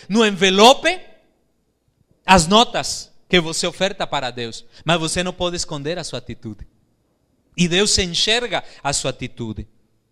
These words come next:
Salomão, pense, foi o resultado de uma união adúltera. Vocês lembram que Davi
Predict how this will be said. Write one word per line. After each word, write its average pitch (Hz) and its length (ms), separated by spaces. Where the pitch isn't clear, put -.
Salomão, 220 800
pense, 214 600
foi 226 220
o 226 180
resultado 202 1040
de - 140
uma 208 420
união 190 600
adúltera. 151 640
Vocês 170 320
lembram 208 380
que 175 180
Davi 175 680